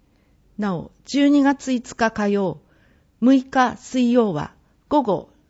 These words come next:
七時まで受付。ところ、市役所二零七会議室。日曜日、時、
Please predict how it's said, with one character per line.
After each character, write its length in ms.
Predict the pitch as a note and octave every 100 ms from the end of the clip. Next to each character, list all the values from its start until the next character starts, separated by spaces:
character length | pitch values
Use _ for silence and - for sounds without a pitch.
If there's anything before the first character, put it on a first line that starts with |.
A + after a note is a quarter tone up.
| _ -
七 280 | - D4+
時 140 | C4+ G#3+
ま 140 | E3
で 160 | D#3 -
受 320 | F3+ - F3
付。 440 | - - D#3 - _ _ _ _ _ _ _ _ _ _ _ _ _ _
と 140 | - A3+
こ 180 | B3+ B3+
ろ、 300 | B3 A3+ _ _ _ _ _
市 220 | - B2+
役 280 | D4 D4 -
所 300 | - D#3+ - _ _ _
二 360 | B3+ C#4 C4+ B3+
零 300 | C4 A3+ E3
七 360 | F#3+ E3+ E3 _
会 260 | - A3+ G3+
議 160 | A3
室。 420 | - - - - - _ _ _ _ _ _ _ _ _ _ _ _ _ _ _
日 380 | A3+ A3+ - D4
曜 260 | D4 A3+ -
日、 200 | D3+ - _ _ _ _ _ _ _
時、 520 | A#3+ A3 - B3+ A#3